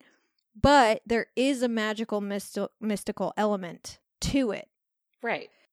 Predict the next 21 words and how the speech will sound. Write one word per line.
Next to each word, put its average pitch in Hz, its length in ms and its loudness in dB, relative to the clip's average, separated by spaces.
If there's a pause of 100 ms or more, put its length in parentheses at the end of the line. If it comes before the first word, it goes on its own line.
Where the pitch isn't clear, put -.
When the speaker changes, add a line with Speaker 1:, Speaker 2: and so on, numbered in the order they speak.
Speaker 1:
It 233 120 6
is 277 200 2
sort 302 240 -2
of 285 100 -8
chicken 320 300 -4
and 311 120 -2
the 311 120 -4
egg. 311 260 0
I - 60 -4
mean, 254 160 -2
it's 247 100 -12
not 320 160 -4
really 370 220 -2
chicken 359 240 -4
and 349 160 -4
the 359 80 -4
egg. 339 180 -2
It 277 80 -6
definitely 277 560 -4
started 208 720 0
with 196 320 -2